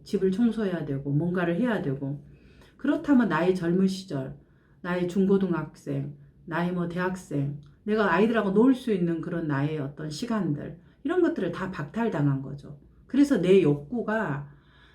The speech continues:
내가 힘들다라고 얘기하는 것 자체가 어려운 거예요. 물론 이게 이제 공동 의존에서만 생긴 게 아니라 심리적으로 어려운 사람들이 우리가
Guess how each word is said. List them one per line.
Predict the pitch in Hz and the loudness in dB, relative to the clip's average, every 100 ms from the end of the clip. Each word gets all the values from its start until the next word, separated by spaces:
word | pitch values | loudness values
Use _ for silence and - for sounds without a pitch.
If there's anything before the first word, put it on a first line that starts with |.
| _ _ _ | _ _ _
내가 | 196 214 285 | 0 4 4
힘들다라고 | - 466 466 466 427 392 349 269 | 2 -2 4 6 6 4 2 2
얘기하는 | 185 165 175 269 262 330 359 | 2 2 2 -2 -2 -2 0
것 | 262 226 | 0 -2
자체가 | 175 - 247 190 | -8 -4 -2 4
어려운 | 147 175 156 139 | 4 4 2 0
거예요. | - 101 - - _ _ _ | -4 -14 -18 -20 _ _ _
물론 | - 302 370 | 4 8 8
이게 | 214 320 | 6 2
이제 | 247 190 185 | 0 2 0
공동 | 185 196 208 330 349 330 208 | 2 4 4 4 2 2 2
의존에서만 | 190 247 254 240 208 202 202 202 196 196 190 | 0 2 2 2 2 0 0 0 0 0 -2
생긴 | 196 311 359 302 | 0 0 4 2
게 | |
아니라 | 156 160 175 | 2 0 -2
심리적으로 | 180 370 403 320 180 | 2 4 4 4 2
어려운 | 156 226 285 | 4 6 4
사람들이 | 302 330 320 196 170 170 202 165 147 - - - - - - | 2 0 2 0 -2 0 2 2 0 -6 -18 -20 -20 -20 -6
우리가 | 196 208 196 180 180 | 0 2 2 0 -4